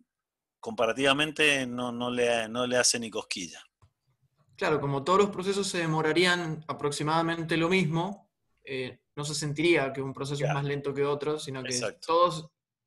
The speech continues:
Speaker 2: van a la
Speaker 1: Todos
Speaker 2: misma
Speaker 1: tendrían que ir
Speaker 2: velocidad.
Speaker 1: a parar al final de la cola, entonces todos sufrirían esa demora en el quantum. En, eh, digamos, sería a lo sumo el quantum por la cantidad de procesos que tengo antes.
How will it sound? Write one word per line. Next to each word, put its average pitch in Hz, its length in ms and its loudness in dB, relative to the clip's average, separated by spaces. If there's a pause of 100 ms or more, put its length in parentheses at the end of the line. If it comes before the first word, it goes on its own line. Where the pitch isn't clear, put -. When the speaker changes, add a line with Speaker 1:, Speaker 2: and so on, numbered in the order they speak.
(160)
Speaker 2:
van 139 220 -6
a 147 40 -4
la 131 120 -2
Speaker 1:
Todos 185 120 0
Speaker 2:
misma 160 120 -2
Speaker 1:
tendrían 160 300 4
que 135 80 2
ir 156 60 6
Speaker 2:
velocidad. 151 120 10
Speaker 1:
a - 20 -16
parar 143 200 6
al 139 100 6
final 151 300 2
de 143 60 6
la 143 60 4
cola, 160 160 6
entonces 135 300 -2
todos 156 260 2
sufrirían 131 600 -4
esa 135 180 0
demora 127 380 -2
en 123 100 -6
el 110 120 -10
quantum. 92 520 -10 (560)
En, 107 100 -4
eh, 107 180 -8
digamos, 110 360 -4 (240)
sería 127 380 4
a 131 120 4
lo 131 80 4
sumo 127 340 4
el 110 120 -2
quantum 175 400 4
por 151 120 4
la 127 80 4
cantidad 120 380 2
de 135 60 -2
procesos 120 400 -2
que 120 100 -8
tengo 120 240 2
antes. - 480 -2